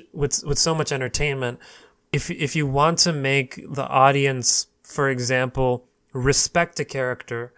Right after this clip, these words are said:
then you'll have other characters respect that character. So, like, with Buffy,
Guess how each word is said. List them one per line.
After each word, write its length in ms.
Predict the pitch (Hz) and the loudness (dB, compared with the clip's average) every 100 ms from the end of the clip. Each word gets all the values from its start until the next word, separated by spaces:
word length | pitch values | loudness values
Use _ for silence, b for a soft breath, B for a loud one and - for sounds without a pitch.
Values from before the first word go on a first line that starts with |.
| b b b | b b b
then 260 | 127 139 139 | -8 -6 -2
you'll 160 | 143 | -4
have 560 | 127 156 151 139 127 - _ | 0 2 4 2 -6 -18 _
other 260 | 156 165 170 | 0 2 0
characters 680 | - 151 143 127 - 131 123 | 2 2 2 -2 -4 -6 -6
respect 640 | 120 120 - 151 131 131 | -6 -6 -4 -2 -2 -2
that 240 | 123 120 - | -4 -6 -4
character. 560 | 131 127 120 127 127 _ _ _ _ _ _ _ _ | -4 -4 -6 -16 -18 _ _ _ _ _ _ _ _
So, 480 | - 151 131 123 123 _ _ _ _ | -6 0 0 0 -4 _ _ _ _
like, 180 | 156 143 | -6 -2
with 160 | 151 131 | -2 2
Buffy, 440 | 165 170 185 147 | 2 2 -2 -4